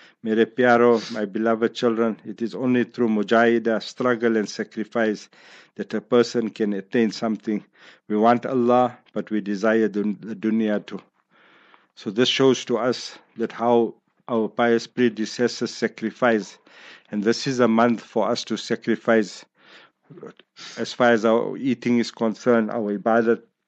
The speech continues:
that Allah Ta'ala make it easy for us to attain this lofty stages by making mujahida,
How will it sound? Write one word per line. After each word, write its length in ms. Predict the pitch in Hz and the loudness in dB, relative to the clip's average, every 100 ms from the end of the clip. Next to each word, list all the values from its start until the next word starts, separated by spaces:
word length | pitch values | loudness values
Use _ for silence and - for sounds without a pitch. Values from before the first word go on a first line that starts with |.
| _ _ - | _ _ -18
that 180 | 127 110 | -12 -8
Allah 260 | 117 113 | -4 -2
Ta'ala 320 | 113 120 113 113 | 0 2 2 2
make 280 | 110 104 | 0 -2
it 120 | 110 - | -8 -6
easy 260 | 113 110 | -2 0
for 220 | 110 113 | -2 0
us 300 | 104 107 - _ _ - - _ _ _ | -2 -4 -8 _ _ -20 -20 _ _ _
to 140 | 120 | -4
attain 500 | 113 113 135 127 113 92 _ _ _ _ _ _ _ _ _ _ - | -4 4 6 6 4 -4 _ _ _ _ _ _ _ _ _ _ -10
this 260 | 127 120 - | -6 -4 0
lofty 380 | 120 - 123 | 0 0 -2
stages 680 | 117 - 127 117 117 - - _ - - _ - | 0 2 2 4 0 -4 -10 _ -20 -20 _ -8
by 140 | 110 | -4
making 420 | 110 120 127 120 | -2 -2 0 0
mujahida, 680 | 110 98 117 110 113 110 | 0 0 0 0 -2 -2